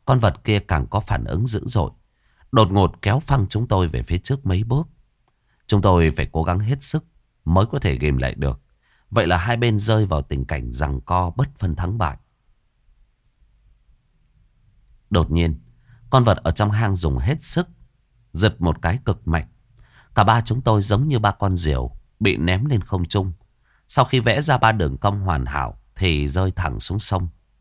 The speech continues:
Tôn Kim Nguyên vẫn buộc dây thừng ở trên cổ tay, còn chưa kịp cởi ra, cứ thế bị kéo vào trong hang. Tôi thấy vậy cũng vô cùng nôn nóng, vội đưa tay định giữ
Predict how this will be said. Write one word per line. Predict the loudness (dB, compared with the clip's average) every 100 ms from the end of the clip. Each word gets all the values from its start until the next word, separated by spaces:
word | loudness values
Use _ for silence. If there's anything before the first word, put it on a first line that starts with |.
| _ _ _ _
Tôn | 2 4
Kim | 4 4
Nguyên | 4 4 2
vẫn | 0 0
buộc | 0 0
dây | -2 -4
thừng | -2 -2
ở | -2
trên | -4 -4
cổ | -4 -6
tay, | -4 -4 -4 _ _
còn | -2 -2
chưa | 0 0
kịp | -2 -2
cởi | -2 -2
ra, | -2 -4 -6 _ _ _ _ _
cứ | 0
thế | 2 2 2
bị | 2 0 0
kéo | -2
vào | -2 -4
trong | -2 -4
hang. | -2 -4 -4 -10 _ _ _ _ -20 _ _ 0
Tôi | 2
thấy | 2
vậy | 2 0 0
cũng | 0
vô | 0
cùng | 0 -2 0
nôn | 0 0
nóng, | 0 -2 -6 -12 _ -2
vội | 0 2
đưa | 0
tay | -2 -2
định | -2 -4
giữ | -4 -6